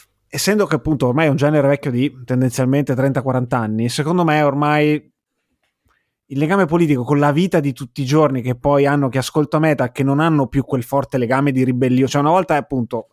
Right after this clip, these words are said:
essere metallaro, essere punk premetteva un livello di, di, di, di, di ess-, cioè, come si può dire?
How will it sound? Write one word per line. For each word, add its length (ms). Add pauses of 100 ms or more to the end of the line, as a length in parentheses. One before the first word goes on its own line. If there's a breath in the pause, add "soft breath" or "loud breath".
essere 300
metallaro, 460
essere 300
punk 540 (1500 soft breath)
premetteva 1000
un 240
livello 640
di, 320
di, 160
di, 180
di, 180
di 760 (1200)
ess-, 400
cioè, 140 (600)
come 160
si 160
può 180
dire? 380